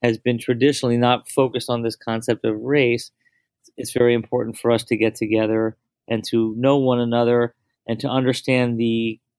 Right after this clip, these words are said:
nuances among the various forms of heathenry that are practiced in different places so that we have an idea of whom we're dealing with, because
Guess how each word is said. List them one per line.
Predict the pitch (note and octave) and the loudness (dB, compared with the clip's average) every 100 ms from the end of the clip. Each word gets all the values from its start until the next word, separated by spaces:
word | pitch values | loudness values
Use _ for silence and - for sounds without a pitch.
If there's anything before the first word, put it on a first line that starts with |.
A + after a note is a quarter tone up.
| _ _ - | _ _ -6
nuances | C3 D3 C#3+ C3 B2+ - C3 B2 A#2+ - _ _ _ C3 | 2 2 4 2 0 0 2 2 0 -8 _ _ _ -4
among | A#2+ B2 | -2 0
the | A#2+ | 0
various | A#2 A#2+ B2 A#2 - | 2 4 4 0 -2
forms | C3 B2+ A2+ | -2 0 -2
of | G#2+ | -2
heathenry | B2 A#2 A#2 A#2 | -2 -2 -2 -2
that | A2+ | -2
are | A2+ | -4
practiced | - A#2 A2+ B2+ - | 0 0 2 0 -2
in | A#2+ A2 | -6 -6
different | A#2 A#2 G#2+ - | -6 -6 -10 -2
places | C3 C3 - A#2+ A#2 - _ _ _ | 0 2 2 0 0 -6 _ _ _
so | - - B2+ | -6 0 2
that | B2 A#2+ G#2 _ _ _ - | 4 2 -2 _ _ _ 0
we | C#3+ | 2
have | C3+ B2+ | 4 2
an | B2 | -2
idea | A#2+ B2 B2 | -2 0 -2
of | |
whom | - D3+ C#3+ | 0 -2 0
we're | B2+ | -2
dealing | C3 G3 D3+ A#2 | 0 0 -2 -4
with, | A2 G#2+ - | -10 -14 -14
because | B2 - A#2 A#2 A#2 | -14 -10 -4 -4 -4